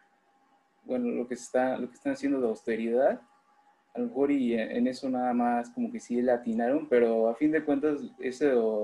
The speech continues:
ese dinero pues está yendo a los pro-, las, a los programas sociales que están haciendo.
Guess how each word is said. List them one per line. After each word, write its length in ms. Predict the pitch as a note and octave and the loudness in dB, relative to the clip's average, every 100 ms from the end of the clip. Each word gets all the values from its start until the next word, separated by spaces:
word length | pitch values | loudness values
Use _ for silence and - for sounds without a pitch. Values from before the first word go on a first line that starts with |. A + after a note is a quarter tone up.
| G#2 | -4
ese 160 | C3 D3 | -2 0
dinero 380 | A#2+ C3 E3 | 2 2 2
pues 100 | A#2+ | -2
está 180 | A2 B2 | -6 0
yendo 380 | B2 B2 B2+ A2 | 0 2 0 0
a 280 | G#2 G2+ G2+ _ _ _ _ - | 0 -4 -12 _ _ _ _ -4
los 220 | B2 A#2+ | -4 -4
pro-, 180 | - - | -4 -2
las, 200 | A#2 - | -2 -2
a 40 | |
los 280 | A#2+ A2 - | -4 -4 -2
programas 540 | B2 A#2+ B2+ C3+ B2+ B2 | 2 4 4 2 0 -4
sociales 440 | A#2 B2+ B2 A#2+ | -2 0 2 0
que 80 | A2+ | -8
están 220 | A#2+ A2 | -6 -6
haciendo. 420 | - F3 C#3+ A2+ | -4 -4 -4 -6